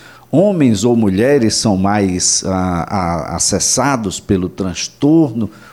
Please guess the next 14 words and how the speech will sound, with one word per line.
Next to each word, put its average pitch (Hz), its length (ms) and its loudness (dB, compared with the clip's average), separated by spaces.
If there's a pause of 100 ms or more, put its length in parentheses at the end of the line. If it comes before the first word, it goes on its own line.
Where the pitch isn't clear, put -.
(140)
Co-, 156 140 2
como - 260 2
é 403 80 4
o 392 60 4
perfil 151 460 0
e 143 120 2
a 131 60 0
prevalência 101 800 0
da 85 180 -2
doença 82 420 0
aqui - 180 -4
no, 73 340 -2
no 80 160 -4
país? - 680 -10